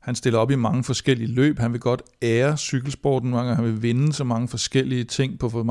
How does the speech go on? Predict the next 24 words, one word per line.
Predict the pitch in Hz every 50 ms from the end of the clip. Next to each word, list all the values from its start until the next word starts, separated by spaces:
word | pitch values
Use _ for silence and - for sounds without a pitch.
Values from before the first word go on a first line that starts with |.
| 117 117 -
ma-, |
så | - - 123
mange | 120 117 127 117
forskellige | - 113 - - 127 120 120
måder | 127 117 117 117 120 135 139
som | 135 - 123
muligt. | 117 120 120 131 143 156 151 - - - - - - _ -
Kører | - 123 120 120 120
altid | 117 117 123 123 117 120 127
efter | 123 - - 127
at | 117
vinde. | 113 117 123 127
Og, | 120 113 113 -
og | 123 123 127
det | 135 131
her | 147 151
med | 139 135 135
at, | 135 131 127 123 120 - - _ _ -
at | 123 -
få | - - - 175 180 170
en | 151
tredjeplads | - - - - 123 135 151 170 - - 135 123 110 - -
for | - 120
ham | 107 - - - 127 123 139